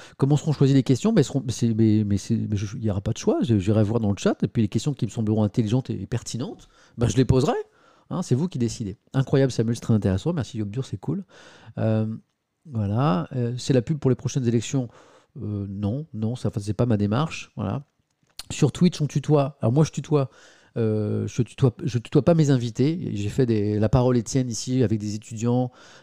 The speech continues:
avec, euh, sur le thème du télétravail notamment. Ben, je vous vois mes invités parce que voilà, c'est, c'est lié à mon âge et,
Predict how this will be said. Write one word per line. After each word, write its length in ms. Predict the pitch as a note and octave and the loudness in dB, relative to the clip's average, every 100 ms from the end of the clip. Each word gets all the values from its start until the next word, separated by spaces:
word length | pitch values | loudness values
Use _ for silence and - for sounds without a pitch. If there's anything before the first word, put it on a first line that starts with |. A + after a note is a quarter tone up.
| - | -10
avec, 320 | G#2+ G#2+ - | -6 -6 -4
euh, 80 | G#2+ | -4
sur 140 | - | -2
le 80 | A#2 | 0
thème 120 | B2 | 0
du 80 | A2+ | -2
télétravail 460 | G#2 A#2 - A2 A#2 | -2 -4 2 2 4
notamment. 480 | G#2+ A2 G#2 A2 A2 | 0 -2 -2 -2 0
Ben, 140 | G2 | 0
je 100 | F#2 | 0
vous 220 | G2+ C3 | 0 2
vois 120 | B2+ | 2
mes 180 | A#2+ G#2 | 2 2
invités 300 | G#2+ F#2+ A#2 | 0 -2 -4
parce 160 | A#2 - | -4 -4
que 120 | G2+ | -8
voilà, 400 | G2 F#2+ G2+ G#2 | -6 -6 -6 -6
c'est, 220 | F#2+ G#2 G2+ | -8 -10 -8
c'est 160 | A2 | -6
lié 140 | G2+ A#2 | -2 -2
à 60 | |
mon 180 | G2+ G2 | -2 -2
âge 280 | G2+ A2+ G2 | 0 0 -2
et, 120 | F2 | -6